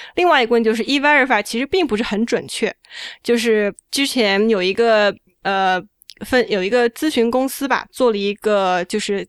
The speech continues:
就是系统的调查，就是检测 E-Verify 这个系统的准确性。他们发现说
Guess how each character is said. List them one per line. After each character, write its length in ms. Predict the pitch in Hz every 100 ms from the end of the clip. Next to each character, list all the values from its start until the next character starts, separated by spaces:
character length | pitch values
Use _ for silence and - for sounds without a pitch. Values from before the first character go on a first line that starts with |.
| -
就 120 | 220
是 220 | 202 190
系 320 | - - - 240
统 160 | 208
的 120 | 175
调 200 | 185 226 185
查， 180 | 175 180
就 80 |
是 100 | 208
检 240 | 214 202 165
测 200 | - 233
E-Verify 580 | 226 220 226 208 190 170
这 100 | 208
个 60 |
系 140 | 208 220
统 100 | 180
的 100 | 196
准 200 | 196 196
确 200 | 226 202
性。 240 | - 196 - - - - - -
他 220 | - 277
们 220 | 294 269
发 200 | 285 277
现 220 | 311 269
说 340 | 277 285 269